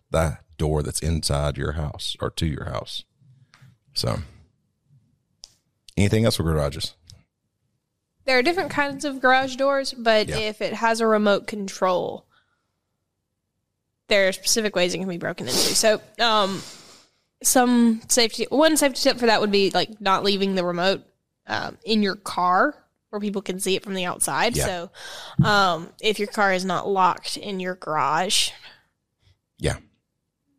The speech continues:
Speaker 2: make
Speaker 1: I mean, like,
Speaker 2: sure.
Speaker 1: you, you go to Walmart or something.
Speaker 2: Yeah.
Speaker 1: Yeah, and you just kinda leave your garage door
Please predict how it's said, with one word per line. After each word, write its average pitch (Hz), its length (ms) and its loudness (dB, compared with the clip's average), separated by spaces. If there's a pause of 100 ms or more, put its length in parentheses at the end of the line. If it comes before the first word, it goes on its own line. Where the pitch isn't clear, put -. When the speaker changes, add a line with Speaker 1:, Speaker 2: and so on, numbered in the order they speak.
(320)
Speaker 2:
make 196 360 0
Speaker 1:
I 131 60 6
mean, 117 200 6
like, 98 160 6
Speaker 2:
sure. 90 80 2
Speaker 1:
you, 87 180 6
you 85 120 0
go 82 100 4
to 78 60 2
Walmart 69 460 0
or - 60 -6
something. - 380 -8 (1400)
Speaker 2:
Yeah. 277 280 4
Speaker 1:
Yeah, 69 160 0
and 80 120 2
you 80 100 4
just - 140 -2
kinda 76 180 2
leave 73 220 0
your 69 120 0
garage 67 360 -2
door 67 320 -2